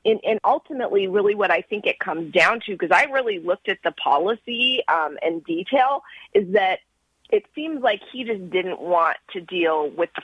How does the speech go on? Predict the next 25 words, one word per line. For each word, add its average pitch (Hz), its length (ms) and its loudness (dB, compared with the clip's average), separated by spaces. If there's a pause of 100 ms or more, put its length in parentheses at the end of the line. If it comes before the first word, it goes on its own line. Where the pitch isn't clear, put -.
financial 151 520 0
penalty 101 680 -2 (120)
and 170 140 2
having 170 480 0
to 180 80 -2
do 156 540 0 (280)
the 185 180 4
additional 160 840 -2 (300)
screenings 196 760 0 (140)
and 156 160 0
testing, 208 680 0 (280)
as 180 180 4
well 180 320 2
as 170 160 -2 (120)
if 175 180 -2
they 156 160 2
were 156 220 -4
in 143 120 -6
contact 233 680 0
with 175 180 -4
somebody, 160 400 2
they 185 300 2
automatically 175 680 0
had 170 240 -6
to - 60 -12